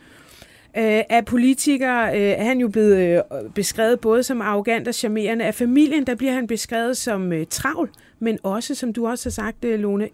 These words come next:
meget nærværende. Og en virkelig betydningsfuld far, en fantastisk samtalepartner, idérig og lyttende. Øh, her på sine senere dage er han også blevet,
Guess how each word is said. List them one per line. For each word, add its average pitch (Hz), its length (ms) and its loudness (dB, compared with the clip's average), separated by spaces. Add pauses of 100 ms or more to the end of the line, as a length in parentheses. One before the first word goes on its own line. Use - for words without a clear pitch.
(260)
meget 175 420 -2
nærværende. 190 640 -2 (580)
Og 214 200 6
en 180 240 0
virkelig 180 280 0
betydningsfuld 226 800 0
far, 190 340 -2
en 202 80 -4
fantastisk 214 580 -6
samtalepartner, 202 920 -4 (100)
idérig 220 580 -4 (120)
og 185 240 0
lyttende. 185 440 -2 (920)
Øh, 202 60 -2
her 196 280 0
på 214 80 -4
sine 208 220 -2
senere 202 300 -4
dage 185 100 -2
er 185 40 -2
han 180 100 -2
også 175 180 -4
blevet, 170 320 0